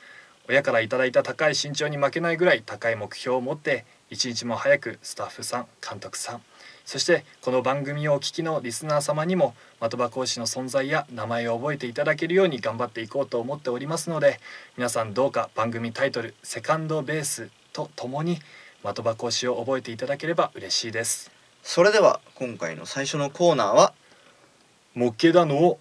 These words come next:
Speaker 1: 山形のコーナー。このコーナーは、もっけだの山形といって、
Speaker 2: いやいやいやいや、こうし君。
Speaker 1: はい。
Speaker 2: 番組始まってまだ二回目ですよ。しかも、オープニング五分ぐらいですよ。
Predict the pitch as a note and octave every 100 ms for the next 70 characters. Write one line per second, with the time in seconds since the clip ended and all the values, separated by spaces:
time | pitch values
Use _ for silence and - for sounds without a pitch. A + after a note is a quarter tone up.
0 | - A#2+ C#3 F3+ F#3 F3+ A#2+ - _ _
1 | _ F#3 G#3 G3 - C3+ A#2+ G#2 F#2+ F#2
2 | _ _ _ _ - - B2+ D3 D3 E3
3 | C3+ G#2+ G#2+ C3+ - - - G#2 - C3
4 | B2+ B2 A#2+ A2+ A2+ B2 A#2+ A2 G2+ G#2
5 | G2+ G#2 F#2+ A#2 G2 F#2+ G#2+ - - -
6 | - - - - F3+ A#2 B2 A#2+ B2+ A#2
7 | A#2 A2 A2 A#2 F#2 F#2+ A#2 C#3 C3 B2
8 | G2+ - A2+ - F3+ E3+ - - B2+ -
9 | - D3 E3 F3 F#3 F#3+ F3+ D#3 D#3+ D#3
10 | C#3+ - A#2+ D#3+ D#3+ A3 A3 G#3 G#2+ F#2+
11 | G2 -